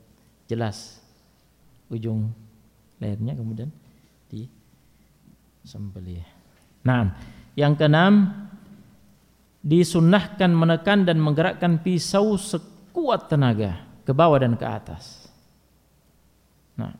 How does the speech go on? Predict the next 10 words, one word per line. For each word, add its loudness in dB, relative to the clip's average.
sekuat-kuatnya -6
sehingga -4
cepat -6
selesai. -8
Ini -6
lebih -8
meringankan -6
ya -8
hewan -6
itu. -10